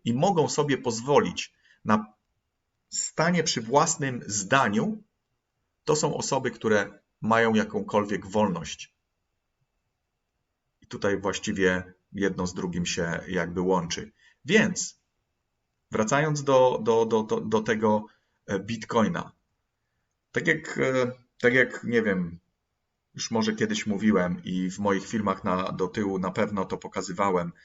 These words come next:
a, nieważne gdzie, nieważne w jakim momencie, nieważne w którym zakątku na ziemi, jeżeli staniesz dosłownie w bokserkach na jakiejś plaży, nie wiem, w Dubaju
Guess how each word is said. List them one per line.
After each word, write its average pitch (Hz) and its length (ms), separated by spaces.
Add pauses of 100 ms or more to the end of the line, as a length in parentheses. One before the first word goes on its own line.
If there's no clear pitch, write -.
(480)
a, 92 320 (400)
nieważne 190 440
gdzie, 101 540 (160)
nieważne 127 760 (240)
w 90 460
jakim 120 440
momencie, 107 720 (260)
nieważne 131 400
w - 80
którym 147 360
zakątku 120 560
na 113 120
ziemi, 92 460 (380)
jeżeli 151 480
staniesz - 800 (920)
dosłownie 117 520
w 110 120
bokserkach 117 680
na 101 100
jakiejś 107 360
plaży, 107 580 (1200)
nie 107 140
wiem, 92 220
w 107 80
Dubaju 104 720